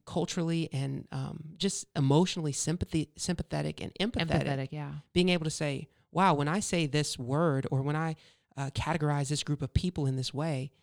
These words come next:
Speaker 1: that must feel terrible. And I don't want people to feel that way because of what I do."
Speaker 2: Yeah.
Speaker 1: And I don't, I don't want people to be hurt because of how I behave.
Speaker 2: Yeah.
Speaker 1: It's not like, "Oh, well, I don't want them to be mad 'cause then they're gonna yell. And so I'm,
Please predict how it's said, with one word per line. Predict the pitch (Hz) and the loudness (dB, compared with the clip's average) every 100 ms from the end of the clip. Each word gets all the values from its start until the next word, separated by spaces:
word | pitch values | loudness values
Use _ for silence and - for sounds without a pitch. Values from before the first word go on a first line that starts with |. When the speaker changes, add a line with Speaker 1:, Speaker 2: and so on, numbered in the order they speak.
| _ _ _ - | _ _ _ -2
Speaker 1:
that | 208 277 | 0 2
must | 196 - | 0 -2
feel | - 190 220 139 | -6 -2 0 0
terrible. | - 170 202 139 135 | -2 -2 0 0 0
And | 143 | 0
I | 214 | 0
don't | 269 | 0
want | - | -2
people | - 131 | -2 -2
to | 127 | -2
feel | 127 127 | -2 -4
that | 120 | -2
way | 131 | -4
because | 131 - 139 | -4 -4 -4
of | 127 | -2
what | 127 | -4
I | 131 131 | -6 -8
do." | - - - | -6 -4 -4
Speaker 2:
Yeah. | 160 147 135 139 _ | -2 -2 -2 -6 _
Speaker 1:
And | - | 0
I | 185 | 2
don't, | 247 - | 2 2
I | 262 | 0
don't | 294 | 0
want | - | -2
people | - 151 | -4 -2
to | 131 - 131 127 - _ _ _ 139 | -2 0 0 -2 -8 _ _ _ -4
be | 151 - - | -2 -2 -8
hurt | - - 151 135 - _ - | -14 -4 -2 -2 -4 _ -8
because | 147 147 | -2 0
of | 135 | 0
how | - 135 139 | -2 -2 0
I | 135 | 0
behave. | 139 131 127 127 175 240 - | -4 -10 -6 -2 -2 -2 -2
Speaker 2:
Yeah. | 160 151 147 156 | 0 0 -2 0
Speaker 1:
It's | 175 202 | 2 4
not | 208 190 | 2 2
like, | 147 131 - | 0 0 2
"Oh, | 147 | 4
well, | 139 127 | 6 4
I | 135 | 2
don't | 151 | 2
want | 156 | 2
them | 165 | 2
to | 156 | 2
be | 151 | 2
mad | 139 147 135 127 | 2 2 2 0
'cause | 131 | -2
then | 139 | -2
they're | 143 | -2
gonna | 147 | -2
yell. | 143 147 135 127 | 0 2 2 0
And | 127 | -4
so | 120 | -4
I'm, | 123 135 | -2 -2